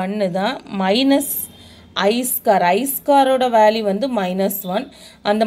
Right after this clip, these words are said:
மைனஸ் ஒன்னு இங்க ஒரு மைனஸும் சேர்ந்து பிளஸ் ஒன்னா மாறிடுச்சு. So, ஒன் பிளஸ் ஒன் எவ்வளவு? டூ. ஓகே, இப்ப நியூமரேட்டர்ல உனக்கு ஃபோர் மைனஸ் ஃபோர், ஏன்னா ரெண்டுமே டூவோட மல்டிப்ளா இருக்கு. ஒரு டூ அப்படியே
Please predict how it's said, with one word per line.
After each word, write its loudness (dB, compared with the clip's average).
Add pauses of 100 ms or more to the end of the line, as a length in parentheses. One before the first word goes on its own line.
மைனஸ் 0
ஒன்னு -2
இங்க -2
ஒரு -2
மைனஸும் -2
சேர்ந்து 0
பிளஸ் 0 (140)
ஒன்னா 0 (120)
மாறிடுச்சு. -2
So, 0 (140)
ஒன் -4 (120)
பிளஸ் -2 (100)
ஒன் -6
எவ்வளவு? -6 (240)
டூ. -6 (640)
ஓகே, 0 (100)
இப்ப -2 (100)
நியூமரேட்டர்ல 2
உனக்கு -4 (540)
ஃபோர் 2 (100)
மைனஸ் 0
ஃபோர், 0
ஏன்னா 0 (120)
ரெண்டுமே -2 (180)
டூவோட 2 (120)
மல்டிப்ளா -4
இருக்கு. -4
ஒரு -6 (120)
டூ -4 (100)
அப்படியே 0